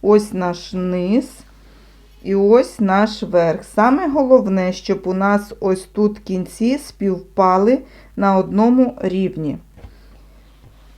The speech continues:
І тепер ми можемо пришивати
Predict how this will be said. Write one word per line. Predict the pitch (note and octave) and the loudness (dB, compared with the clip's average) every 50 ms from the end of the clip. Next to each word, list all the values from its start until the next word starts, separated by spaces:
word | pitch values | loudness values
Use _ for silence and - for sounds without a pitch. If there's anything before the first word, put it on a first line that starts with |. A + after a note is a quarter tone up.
| - - - - - - - - - - - - | -20 -20 -20 -20 -20 -20 -20 -20 -20 -20 -12 -6
І | - A#3+ C#4 C#4 | -2 0 0 2
тепер | C4 C#4+ C4 C4 - D#4+ E4+ A4 A4+ A4 F#4+ | 2 0 0 2 4 4 4 6 4 2 2
ми | C4+ B3 B3+ C#4 D4+ E4+ F#4+ G4 | 2 2 4 2 2 0 -2 0
можемо | F4 D#4 B3+ C4+ C#4+ D4 D4+ D4 D4 C4+ B3+ A#3+ A#3+ A#3 | 4 6 6 6 6 4 4 4 4 4 4 4 2 0
пришивати | A#3 - A3 A#3+ B3 A#3+ - - G#3+ G3 F#3+ A3+ A#3 C4 C4+ C4+ - C4+ B3+ B3 A#3 | 2 4 4 4 4 2 2 2 2 4 6 6 6 4 4 2 0 0 0 0 0